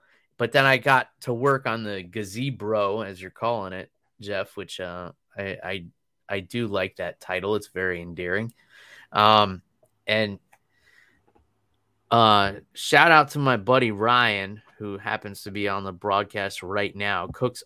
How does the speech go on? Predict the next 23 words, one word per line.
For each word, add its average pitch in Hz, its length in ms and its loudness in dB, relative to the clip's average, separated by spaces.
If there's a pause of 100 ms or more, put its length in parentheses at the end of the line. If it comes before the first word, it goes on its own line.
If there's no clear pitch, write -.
Auto 113 300 2
World. 98 480 -4 (160)
Make 101 140 -12
sure 113 140 -6
you 101 60 -4
subscribe 101 640 -6
to 107 80 -14
his 92 220 -10
YouTube, 98 440 -12
follow 98 380 0
him 92 100 -10
on 90 260 -10 (480)
Instagram 104 600 -4
if 95 160 -10
you 101 80 -10
want 101 220 -6
some 92 220 -12
good, 98 280 -2 (480)
uh, 92 340 -2
mechanic 110 640 2 (100)
auto 117 260 4
body 101 420 0
tips. - 540 -4